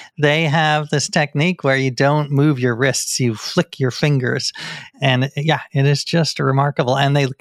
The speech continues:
they can look at it and figure out that it's only gonna take these eighteen moves, and then they do it. But it is, it is, yeah, it's astounding. It's inspiring that people can, because the Rubik's Cube has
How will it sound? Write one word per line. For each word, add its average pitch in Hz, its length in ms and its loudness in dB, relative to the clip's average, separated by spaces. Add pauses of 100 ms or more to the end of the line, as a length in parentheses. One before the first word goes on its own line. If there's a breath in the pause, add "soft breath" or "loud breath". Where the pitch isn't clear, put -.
(120)
they 180 160 2
can 185 180 0
look 277 300 0
at 131 220 2
it - 240 -2
and 135 320 0
figure 165 360 0
out 165 420 2
that 135 140 2
it's 131 180 -2
only 147 260 2
gonna 131 220 2
take 139 320 -2
these 131 240 0
eighteen 139 520 2
moves, 123 420 -2 (800 loud breath)
and 151 160 4
then 143 160 4
they 147 160 4
do 202 240 2
it. - 160 -2 (140)
But 147 240 2
it 143 100 0
is, 175 420 -2 (800)
it 156 120 4
is, 139 220 2
yeah, 131 220 2
it's 165 220 0
astounding. 226 460 2
It's 185 180 0
inspiring 208 760 0 (100)
that 160 200 0
people 180 420 0
can, 143 580 0 (760 loud breath)
because 185 260 2
the 185 80 -2
Rubik's 247 380 2
Cube 175 240 2
has 151 320 0